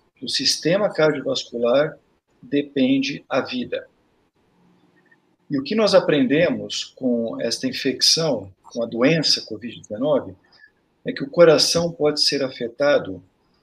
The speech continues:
o sistema cardiovascular e o coração em especial, pode ser afetado de três maneiras.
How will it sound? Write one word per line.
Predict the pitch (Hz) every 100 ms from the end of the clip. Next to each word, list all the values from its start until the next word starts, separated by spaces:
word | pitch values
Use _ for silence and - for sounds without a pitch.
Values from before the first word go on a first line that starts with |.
| -
o |
sistema | - - - 180 170
cardiovascular | - 135 117 117 - 107 107 107
e |
o |
coração | 104 131 120 - - 165
em |
especial, | 151 - 117 - 131 127 95 - _ _ _ _ _ _
pode | - 151 147
ser | - 143
afetado | 131 123 117 143 147 120
de | 113 135
três | _ 160 165 165
maneiras. | 156 147 127 107 - - - -